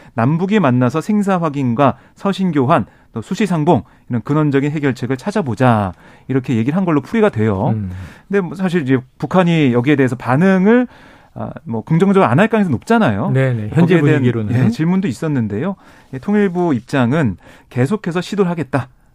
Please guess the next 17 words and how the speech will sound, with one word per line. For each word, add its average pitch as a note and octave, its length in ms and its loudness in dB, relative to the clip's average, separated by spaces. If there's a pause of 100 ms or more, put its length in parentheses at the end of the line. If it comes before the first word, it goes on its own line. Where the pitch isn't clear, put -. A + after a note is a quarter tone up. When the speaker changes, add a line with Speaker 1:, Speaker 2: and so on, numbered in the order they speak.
(180)
Speaker 1:
아, G#2 200 -6
통지문도 F3+ 400 2
발송하고 B2 720 -2
Speaker 2:
네. F#2 160 -8 (100)
Speaker 1:
북한과의 C#3 640 -2 (280)
이산가족 C3+ 500 -2
상봉에 F3+ 400 -2
대해서는 B2+ 420 0
접점을 B2 320 -2
마련하기 A2+ 340 0
위해서 G#2 200 -4
노력을 A2+ 280 -2
하겠다, C3 420 -6 (180)
이렇게 A#2+ 180 -6
강조를 A2 320 -2
했습니다. F#2+ 380 -10
Speaker 2:
그래요. A#2+ 460 -6